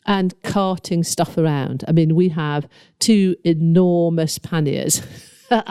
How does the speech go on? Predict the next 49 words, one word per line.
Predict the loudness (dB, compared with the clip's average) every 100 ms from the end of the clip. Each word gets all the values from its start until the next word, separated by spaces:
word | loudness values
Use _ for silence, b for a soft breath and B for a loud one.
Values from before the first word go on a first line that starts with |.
| -4
And, | 0 0 B B B B -2
um, | 0 0 -2
well, | -2 -2
I |
was | -2
just | -2
thinking | -2 -2
back | -2 -4
to, | -6 -2
you |
know, | 0 0
going | 0 0 0
to |
the | 0 0
supermarket, | 0 -2 -2 -2 -4 -6 -6
coming | -2 0
back. | -2 -2
I've | 0
lost, | 0 -2 -10 B B -4
I | 0
remember | 2 2
really | 0 -2
sadly | -2 -2 -2
losing | 2 2 2 0
a |
melon | 0 0 -2 -4
out | -4 -4 -4
of | -4
my | -2 -2 -2
pannier | -2 0 0
on | 0
the | 0
way | 0 0
home | 0 -2
'cause | -4 -4
it | -4
was | -4
too | 0 0
full | 2 2 2 0
and | -2
I |
didn't, | -2 -4 -6 -2
you | 0
know, | 0 -2 B B -4
that | -2
was | -2 0
pudding | 2 0 -2
gone. | -4 -6 -6 B B B
Um, | -2 -2